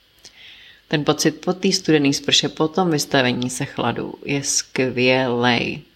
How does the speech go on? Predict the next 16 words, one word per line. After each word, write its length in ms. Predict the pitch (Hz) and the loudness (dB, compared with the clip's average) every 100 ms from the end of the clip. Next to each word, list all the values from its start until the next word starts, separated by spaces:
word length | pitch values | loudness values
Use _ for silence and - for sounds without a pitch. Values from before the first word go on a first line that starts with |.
| _ _ _ _ _ _ _ - | _ _ _ _ _ _ _ -6
Když 300 | 143 156 - | -2 2 2
to 80 | |
potom 300 | 143 143 139 | 2 2 0
začnete 380 | 135 - 139 131 | 0 0 0 -2
pravidelně 960 | 135 139 139 139 135 131 123 120 123 - _ _ _ _ - | 0 2 2 2 2 2 0 0 -2 -6 _ _ _ _ -6
aplikovat, 600 | - 143 143 117 117 127 | 0 0 2 2 0 -2
opakovat, 600 | - 143 - - - - - _ _ _ _ - _ _ _ _ _ _ _ _ _ - - | 0 0 2 0 -2 -8 -16 _ _ _ _ -20 _ _ _ _ _ _ _ _ _ -20 -14
tak 160 | - 127 | -6 -6
po 180 | - 131 | -2 -4
pár 500 | - 139 127 120 120 - | 0 2 4 4 2 -4
měsících, 840 | 123 123 - 135 - 165 160 - - _ _ _ - | -4 -2 0 0 -2 -4 -6 -10 -18 _ _ _ -2
letech 580 | 131 123 117 120 - - _ - - _ _ _ _ _ _ _ | 0 2 -2 -2 -6 -20 _ -20 -20 _ _ _ _ _ _ _
najednou 680 | 139 135 131 131 127 123 131 - _ _ _ _ - | 2 2 2 0 0 -2 -8 -14 _ _ _ _ -14
můžete 300 | 147 135 147 | -10 0 2
zjistit, 560 | 131 123 - 139 139 131 | 2 0 -2 -2 -2 0
že 380 | 135 - 127 | -2 -2 -4